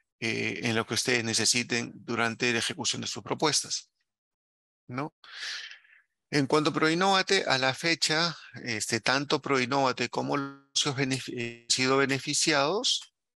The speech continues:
¿no? Hemos invertido más de mil doscientos millones en estos proyectos, ¿no?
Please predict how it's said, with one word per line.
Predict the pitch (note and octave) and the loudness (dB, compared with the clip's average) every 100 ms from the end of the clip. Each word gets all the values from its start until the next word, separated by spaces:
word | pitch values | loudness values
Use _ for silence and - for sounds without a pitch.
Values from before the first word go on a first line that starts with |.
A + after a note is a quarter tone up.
| _ - | _ -10
¿no? | B2+ C#3+ - | -6 -6 -6
Hemos | B2+ B2 B2 B2+ | -2 0 0 -2
invertido | A2+ - B2+ B2 A#2 | -2 0 2 2 2
más | A#2 B2 B2 | 0 0 0
de | C3 B2+ C3 - | 0 2 0 -2
mil | A#2+ B2+ | -4 -2
doscientos | A#2 - A#2 A2 A2+ | -2 -2 -2 -6 -8
millones | A2+ G#2 A#2 A2+ A#2 G#2+ | -8 -4 -4 -2 -4 -6
en | G#2 G2+ | -8 -8
estos | G#2 A2+ - | -8 -8 -6
proyectos, | C#3 D#3 E3+ - - F#3 - - _ _ _ - | -2 2 2 0 -2 -2 -2 -4 _ _ _ -10
¿no? | C3 D3+ | -8 -8